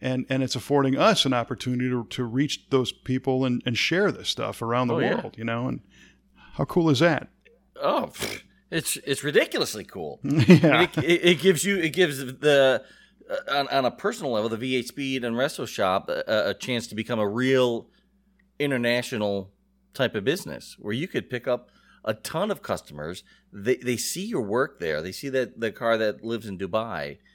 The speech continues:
Speaker 2: there. And, I mean, it speaks for itself.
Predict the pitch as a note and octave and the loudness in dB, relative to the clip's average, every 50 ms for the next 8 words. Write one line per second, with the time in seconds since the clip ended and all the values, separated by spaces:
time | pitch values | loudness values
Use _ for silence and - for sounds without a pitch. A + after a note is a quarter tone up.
0 | _ _ _ _ _ _ - - - F2+ E2+ D#2 C#2+ C#2+ C#2 D#2 D#2+ D#2+ - G#2 | _ _ _ _ _ _ -20 -20 -12 -8 -6 -6 -6 -6 -8 -10 -12 -12 -10 -8
1 | F#2+ F#2+ F#2+ F#2+ F#2+ F#2+ F#2+ F#2+ F#2 - - _ _ _ _ _ _ _ _ _ | -8 -6 -6 -4 -4 -4 -4 -6 -8 -12 -18 _ _ _ _ _ _ _ _ _
2 | _ _ _ E2 D2 - _ - - - _ _ - - A#2 A#2 A#2 A2+ A2 A2+ | _ _ _ -20 -20 -20 _ -20 -20 -20 _ _ -12 -8 -6 -4 -4 -2 -4 -4
3 | A2 A#2 A2+ A#2 - - - D3+ D3 - - C#3 C3+ A#2+ - - - C#3+ D#3 C#3 | -4 -6 -6 -6 -8 -6 -4 -4 -4 -6 -6 -6 -6 -6 -6 -6 -4 -4 -4 -4
4 | - - - | -6 -8 -12